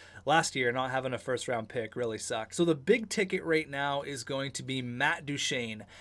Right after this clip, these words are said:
I would like to sign Matt Duchene. I really don't wanna let him walk. Um, I would like to keep him. He's our first line center. Without Matt Duchene, we're kinda screwed, and I don't think anyone's going to sign with us in free agency because we're not going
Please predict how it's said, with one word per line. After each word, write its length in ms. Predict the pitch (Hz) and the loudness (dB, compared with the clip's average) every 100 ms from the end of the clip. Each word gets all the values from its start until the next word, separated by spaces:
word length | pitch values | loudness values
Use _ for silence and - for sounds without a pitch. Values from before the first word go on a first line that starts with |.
| - | -6
I 100 | 131 | 2
would 160 | 196 220 | 2 2
like 380 | 196 170 196 - | 0 2 0 0
to 140 | 190 | -2
sign 460 | 180 - 151 156 139 | 0 -2 0 0 2
Matt 220 | 135 127 | 2 0
Duchene. 380 | 135 127 - 135 | -2 -2 0 0
I 60 | 120 | 2
really 260 | 135 214 | 2 2
don't 160 | 220 214 | 2 0
wanna 200 | 180 160 | 0 0
let 200 | 156 - | -2 -2
him 340 | 165 131 117 | -6 -4 0
walk. 480 | 123 139 101 - - - - - - | 4 4 2 -8 -14 -16 -16 -10 0
Um, 400 | 123 123 120 131 | 2 2 0 0
I 100 | 131 | 0
would 160 | 135 | 0
like 300 | 131 135 185 185 | 0 0 0 0
to 80 | |
keep 300 | 190 170 156 | -4 -2 -2
him. 200 | 160 156 | -2 -4
He's 180 | 135 143 | -2 0
our 100 | 135 | 0
first 320 | - 160 165 | 2 2 2
line 220 | 175 156 147 | -2 -4 -2
center. 360 | - 139 139 | 0 0 2
Without 340 | 127 120 165 175 | 0 2 0 2
Matt 200 | 151 143 | -4 -4
Duchene, 540 | 135 - 139 139 135 | -6 -4 -4 -4 -2
we're 180 | 120 120 - - | -4 -4 -12 -10
kinda 420 | 254 370 330 233 | -10 -8 -4 -4
screwed, 760 | 190 - 226 220 170 120 120 113 - - - | -4 -6 -2 4 6 6 2 -2 -8 -10 -2
and 100 | 139 | 0
I 100 | 135 | 4
don't 220 | 180 185 | 2 2
think 220 | 196 185 | -2 0
anyone's 380 | 175 170 160 151 | -2 0 -2 -2
going 220 | 147 139 | -2 -2
to 60 | 127 | -2
sign 300 | - 139 139 | 0 0 -2
with 180 | 131 | -2
us 160 | 135 120 | -2 -2
in 120 | 131 | -6
free 240 | - 127 156 | -2 4 6
agency 480 | 165 147 - 120 | 6 4 -4 -4
because 400 | 113 110 127 120 | -4 -2 0 0
we're 100 | 113 | -2
not 300 | 117 139 139 | -2 0 0
going 380 | 127 131 131 123 | -2 0 0 -4